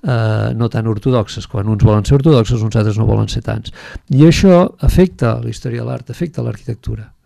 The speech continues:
eh? Eh, eh, i també hi ha les forces, no? El, el, el,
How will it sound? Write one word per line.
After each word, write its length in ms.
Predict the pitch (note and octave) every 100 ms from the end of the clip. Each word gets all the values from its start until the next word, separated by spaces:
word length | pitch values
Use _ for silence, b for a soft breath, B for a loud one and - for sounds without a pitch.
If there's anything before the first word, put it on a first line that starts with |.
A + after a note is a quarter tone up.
| _
eh? 40 | C#3+ B B B B B B -
Eh, 440 | C3 B2 B2 A#2+ B2 C3+ b b b b _ _ _ _ -
eh, 480 | D3 C#3 C#3 D3 C#3+ D3+ F3+ F#3+ - C#3 C3+ B2 A#2+ _
i 160 | - C#3+
també 500 | C3+ C#3+ D3 D#3+ F#3+ - - -
hi 160 | D3 C#3+
ha 300 | C#3 D3 -
les 280 | - C#3+ C3
forces, 500 | - D#3+ D3+ - G#2+
no? 200 | A2+ C#3 D#3+
El, 120 | A#2+ A#2+
el, 160 | A2+ - A#2
el, 160 | G#2+